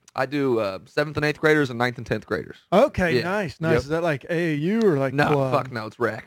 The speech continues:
Speaker 1: No, they don't,
Speaker 2: Rec?
Speaker 1: they do not
Speaker 2: Rec
Speaker 1: wanna be
Speaker 2: league?
Speaker 1: there. Yeah.
Speaker 2: They do not wanna
Speaker 1: No,
Speaker 2: fucking
Speaker 1: it's
Speaker 2: be there.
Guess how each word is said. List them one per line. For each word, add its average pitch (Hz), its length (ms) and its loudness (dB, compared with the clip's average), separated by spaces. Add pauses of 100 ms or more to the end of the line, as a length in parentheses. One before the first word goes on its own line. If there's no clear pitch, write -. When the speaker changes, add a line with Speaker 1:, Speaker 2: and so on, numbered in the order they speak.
(120)
Speaker 1:
No, 117 140 -8 (100)
they 156 80 0
don't, 170 80 2
Speaker 2:
Rec? 113 100 0
Speaker 1:
they 127 120 4
do 107 100 -2
not 120 140 0
Speaker 2:
Rec 180 80 2
Speaker 1:
wanna - 100 -4
be 190 160 0
Speaker 2:
league? - 20 -6
Speaker 1:
there. 107 280 -10 (260)
Yeah. 107 240 -6 (180)
Speaker 2:
They 160 140 6
do 165 120 6
not 156 260 0
wanna 139 160 -4
Speaker 1:
No, - 80 -2
Speaker 2:
fucking 156 100 4
Speaker 1:
it's 131 100 -2
Speaker 2:
be 135 60 -6
there. 139 80 4